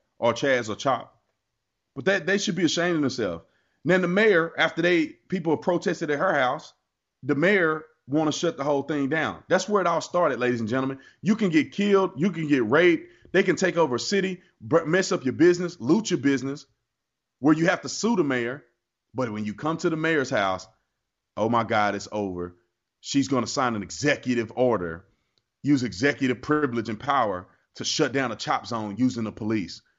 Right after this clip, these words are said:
But told the police to stand down for the two weeks while people were dealing with, um, crazy amounts of crime and total inconvenience of businesses that were located in the six blocks of the Chop Zone. Let me see.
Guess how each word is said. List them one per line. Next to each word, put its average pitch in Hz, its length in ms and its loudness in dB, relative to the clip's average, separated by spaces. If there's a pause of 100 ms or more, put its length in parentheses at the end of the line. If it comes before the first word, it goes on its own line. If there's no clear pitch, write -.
(440)
But 165 160 2
told 220 220 4
the 175 60 2
police 185 340 0
to 151 80 -8
stand 156 340 -4
down 151 240 -2
for 139 100 -4
the 117 60 -6
two 170 180 -4
weeks 143 280 -2
while 120 200 4
people 123 360 -4
were 110 160 -2
dealing 123 340 0
with, 95 220 -6 (440)
um, 92 460 -6 (160)
crazy 151 360 4
amounts 131 300 0
of 107 60 -14
crime 113 480 -2 (580)
and 123 220 -2 (320)
total 165 340 2
inconvenience 127 600 0
of 104 100 -6
businesses 107 540 -2 (280)
that 113 180 0
were 101 260 0
located 117 460 0
in 104 80 -4
the 92 80 -6
six 123 260 -6
blocks 104 380 -2
of 87 80 -10
the 82 80 -14
Chop 110 320 -4
Zone. 82 320 -12 (1200)
Let 196 140 0
me 190 80 4
see. 123 360 -2